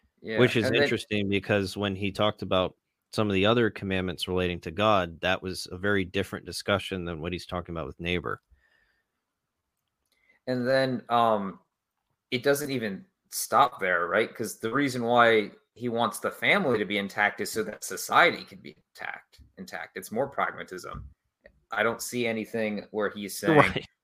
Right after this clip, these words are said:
Speaker 1: destroying the family in of itself is a horrible thing, but insofar as it's in support of society, which, I mean, the Ten Commandments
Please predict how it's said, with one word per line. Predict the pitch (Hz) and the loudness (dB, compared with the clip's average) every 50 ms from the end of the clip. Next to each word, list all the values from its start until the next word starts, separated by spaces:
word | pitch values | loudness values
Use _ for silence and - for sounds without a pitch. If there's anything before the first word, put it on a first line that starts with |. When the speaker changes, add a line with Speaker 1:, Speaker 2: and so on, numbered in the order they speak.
| _ _ _ _ _ _ - 127 117 | _ _ _ _ _ _ -18 -14 -10
Speaker 1:
destroying | - 113 - - - 120 120 117 113 | -8 -8 -8 -4 -2 0 2 2 0
the | 104 - | -2 -4
family | - 117 117 113 110 107 104 - - | -2 0 0 0 0 -2 -4 -6 -4
in | 127 117 117 | -2 0 0
of | 107 95 | 0 -2
itself | 92 - - - - - - - 98 127 139 139 - - | -4 -8 -8 -10 -10 -8 -2 0 2 2 2 0 -4 -8
is | 95 90 | -6 -4
a | 90 - | -4 -6
horrible | - - 98 95 90 95 - - - - - | -4 -4 -2 -2 -2 -4 -4 -8 -12 -16 -18
thing, | - - 90 85 87 92 - _ _ _ _ _ | -14 -12 -12 -12 -12 -16 -20 _ _ _ _ _
but | 98 98 87 - - _ _ _ _ _ - | -4 -4 -4 -6 -8 _ _ _ _ _ -2
insofar | 127 123 113 - 127 110 - - 110 107 107 101 | -2 -2 2 2 0 0 2 4 4 4 4 4
as | 95 90 | 2 -2
it's | - - - | -6 -8 -8
in | 104 95 | -6 -6
support | - - 95 - - 113 107 95 | -6 -8 -8 -8 -4 -4 -4 -4
of | 90 - | -4 -8
society, | - - - - - 104 107 113 120 110 87 82 - - - | -12 -12 -12 -8 -2 2 4 4 4 4 2 -4 -6 -8 -4
which, | - 139 127 - - - _ _ _ _ _ _ _ _ _ _ _ _ _ _ _ - - _ _ _ _ _ _ _ _ _ _ _ _ - | -4 -4 -4 -4 -8 -14 _ _ _ _ _ _ _ _ _ _ _ _ _ _ _ -20 -20 _ _ _ _ _ _ _ _ _ _ _ _ 2
I | 135 139 | 4 4
mean, | 139 160 156 151 147 131 117 101 95 - _ _ _ _ _ _ | 4 2 0 0 0 0 -2 -2 -4 -10 _ _ _ _ _ _
the | - 123 135 | -4 -4 -4
Ten | 135 - - 196 180 | -2 2 2 2 2
Commandments | - 185 180 151 143 147 151 151 147 135 117 98 - - - - | 2 -2 -4 -2 0 0 0 0 0 -2 -2 -2 -6 -10 -14 -18